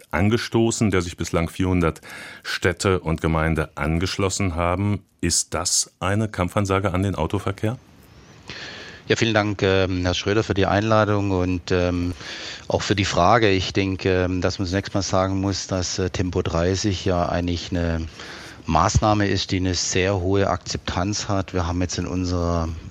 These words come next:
Speaker 2: äh, Initiative über vierhundert Städte und Gemeinden, die da drin sind und die das unterstützen. Und es ist auch eine Symbolik und, äh, das insofern ist schon ein bisschen eine Kampfansage. Natürlich, es geht um die Frage, welchen Stellenwert hat das Auto in unserer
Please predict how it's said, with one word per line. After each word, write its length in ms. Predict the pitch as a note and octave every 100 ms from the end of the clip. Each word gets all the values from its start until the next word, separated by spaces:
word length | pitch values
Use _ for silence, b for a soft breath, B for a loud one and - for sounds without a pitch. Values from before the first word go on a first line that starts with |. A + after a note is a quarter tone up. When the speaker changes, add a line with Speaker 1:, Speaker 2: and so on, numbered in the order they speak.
| F2
Speaker 2:
äh, 120 | E2
Initiative 680 | F#2 F2+ - F2 - F#2 F2+
über 180 | E2+ F#2
vierhundert 480 | - F2+ F#2 F#2 -
Städte 300 | - F2 F2+
und 140 | F2
Gemeinden, 760 | E2+ D#2+ F2 A#2 G2 F2+ F2+ -
die 120 | - F2+
da 140 | E2+
drin 260 | E2 F#2 G2+
sind 340 | G#2 G#2+ G2+
und 140 | F#2+
die 80 | F#2
das 160 | F#2 F#2
unterstützen. 640 | F#2 F#2 G#2 - - G#2 - B B B B B B B B -
Und 340 | F#2+ F2+ F2+
es 160 | - -
ist 160 | -
auch 140 | - G2
eine 100 | F#2+
Symbolik 640 | G2 F2+ E2+ F#2+ A2+ G#2+
und, 320 | F#2 F#2 E2+
äh, 220 | F#2+ F2+ F2
das 220 | F#2 G#2+
insofern 340 | A2+ A2 A2+ A#2
ist 200 | B2 -
schon 220 | A#2 A#2+
ein 60 |
bisschen 300 | A2+ A#2+ -
eine 80 | A2+
Kampfansage. 840 | G#2 G#2 A2+ - B2 A#2 A#2+ A2 A2+
Natürlich, 320 | G#2+ A2+ G2+
es 120 | G2
geht 200 | - G#2
um 100 | G#2
die 80 | G2
Frage, 420 | - F2+ F#2 G2+
welchen 200 | G2+ F#2
Stellenwert 640 | F#2 - G2 G#2+ G#2+ G#2 -
hat 320 | G#2 - -
das 200 | F#2 -
Auto 400 | F#2 G2 G#2 F#2+
in 120 | F#2+
unserer 500 | F#2 G2 F#2 F2+ F2